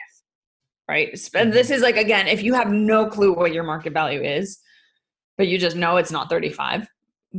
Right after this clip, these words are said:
Speaker 1: go with, like, ask them for help. Like, "Would it be possible for you to help me get closer to forty-five?"
Speaker 2: Yeah.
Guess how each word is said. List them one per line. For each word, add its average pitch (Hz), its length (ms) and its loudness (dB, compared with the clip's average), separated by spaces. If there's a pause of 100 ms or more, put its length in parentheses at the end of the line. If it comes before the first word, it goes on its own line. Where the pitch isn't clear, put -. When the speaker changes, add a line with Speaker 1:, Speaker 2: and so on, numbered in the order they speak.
(120)
Speaker 1:
go 247 760 6
with, 208 340 2 (500)
like, 202 200 -2 (120)
ask 233 380 0
them 202 380 0
for 202 160 -4
help. - 480 -4 (640)
Like, - 120 -14 (360)
"Would 220 240 6
it 311 140 0
be 277 120 0
possible 247 760 0 (460)
for 196 120 -6
you 196 160 -2
to 202 80 -4
help - 300 -6
me 196 120 -2
get - 300 -6
closer 160 380 -6
to 147 120 -16
forty-five?" - 760 -4
Speaker 2:
Yeah. 135 160 -14